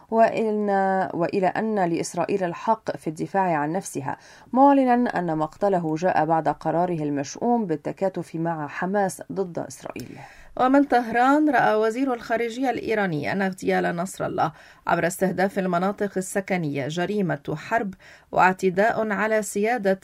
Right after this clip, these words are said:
Speaker 2: لبنان. أما المجلس الأعلى للأمن القومي الإيراني فأعلن أنه بعد اغتيال نصر الله سيستمر خط المقاومة بعزيمة مضاعفة، وأن النصر حتمي. موقع أكسيوس، ونقلًا عن مصادر مطلعة، لفت إلى أن إسرائيل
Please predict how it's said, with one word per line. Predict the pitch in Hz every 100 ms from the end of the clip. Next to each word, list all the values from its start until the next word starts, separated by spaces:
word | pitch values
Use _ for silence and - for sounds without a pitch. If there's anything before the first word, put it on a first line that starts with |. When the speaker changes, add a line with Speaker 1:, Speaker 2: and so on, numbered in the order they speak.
| -
Speaker 2:
لبنان. | 175 156 160 151 - - - - -
أما | 233 240
المجلس | 233 220 208 202 185 185
الأعلى | 185 180 220 226 196
للأمن | 190 175 - 254 247
القومي | 175 - 160 160 180 160
الإيراني | - - 202 160 151 185 269 277 - - _
فأعلن | - 185 165 - 190 180 160 147
أنه | - 190 170 156
بعد | 170 190 160
اغتيال | 151 - 180 165
نصر | 147 147 175
الله | 185 165
سيستمر | 160 117 - - 147 175 196
خط | - 233 - -
المقاومة | 196 196 190 - 208 185 165 156
بعزيمة | 156 170 175 165 190 185
مضاعفة، | 175 170 196 214 175 - 156 156 - - -
وأن | 185 - 247 233
النصر | 202 185 185 - 175
حتمي. | 165 160 156 190 156 - _ _ _ _
موقع | 185 175 - 123 78 185
أكسيوس، | - - 196 277 -
ونقلًا | 147 151 - 190 190
عن | 190
مصادر | 185 185 202 185 180
مطلعة، | 156 151 - 226 185 139 156
لفت | 156 156 156 -
إلى | 139 151
أن | - 180
إسرائيل | 156 - - 151 - 233 240